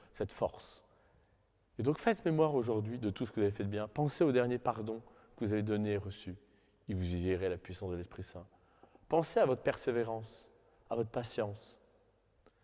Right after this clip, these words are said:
Et vous voyez, plus nous faisons mémoire de la vie de l'Esprit en nous, plus nous serons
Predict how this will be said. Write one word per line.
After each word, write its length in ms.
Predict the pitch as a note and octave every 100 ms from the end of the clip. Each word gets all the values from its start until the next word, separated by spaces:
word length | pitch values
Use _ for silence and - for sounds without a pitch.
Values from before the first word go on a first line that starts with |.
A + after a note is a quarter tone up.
| _ _ -
Et 40 |
vous 60 | A2+
voyez, 240 | E3+ F#3 - - - - _
plus 340 | - D#3 G3 G#3+
nous 140 | G#3
faisons 340 | - E3+ D3 D#3
mémoire 800 | C#3+ C#3 C3+ B2+ A#2+ G2+ E2+ - - - - - - _ -
de 140 | G#2+
la 120 | F2+
vie 180 | F#2+ C#3
de 60 | C#3
l'Esprit 280 | A2 -
en 120 | G2+ G2
nous, 160 | C#3+ - - - _ -
plus 400 | - F2+ C3+ F3
nous 120 | E3
serons 420 | - A2+ G2+ G#2